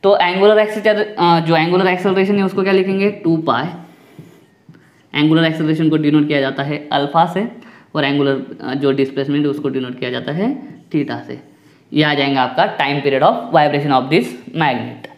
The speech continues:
दोस्तों, यहीं पे हमको क्या था, हमको prove करना था कि हम क्या करें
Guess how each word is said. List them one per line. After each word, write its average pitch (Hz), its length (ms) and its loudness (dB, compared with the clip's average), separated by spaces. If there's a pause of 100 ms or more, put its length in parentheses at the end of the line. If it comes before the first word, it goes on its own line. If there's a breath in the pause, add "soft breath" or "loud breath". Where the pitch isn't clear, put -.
(280 loud breath)
दोस्तों, 214 760 0 (100)
यहीं 180 260 2
पे 214 160 4
हमको 214 320 2
क्या 190 320 0
था, 151 80 4
हमको 180 260 0
prove 185 280 -2
करना 139 320 0
था 208 400 -2 (260 loud breath)
कि 180 120 -2
हम 214 460 0 (400 loud breath)
क्या 165 300 0
करें 139 320 0